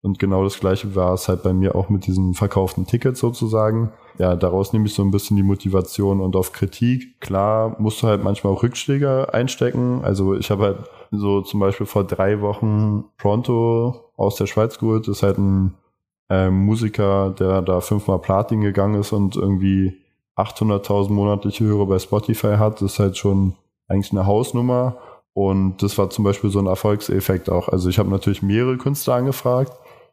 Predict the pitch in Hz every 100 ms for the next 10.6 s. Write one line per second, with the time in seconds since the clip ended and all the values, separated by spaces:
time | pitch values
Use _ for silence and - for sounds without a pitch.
0 | _ - 110 107 110 110 107 - 101 98
1 | 98 98 98 101 101 101 _ - 110 101
2 | - 101 - 101 - 107 110 101 101 101
3 | 101 95 107 107 123 123 127 135 - _
4 | - 95 95 101 98 95 - 95 98 98
5 | 104 - 101 101 101 101 95 92 95 92
6 | 98 92 92 - _ _ - 110 117 107
7 | 110 104 101 - 104 104 104 104 104 104
8 | 107 _ _ - 95 98 98 107 98 -
9 | 98 - 101 123 - 131 123 127 127 117
10 | 113 110 107 123 147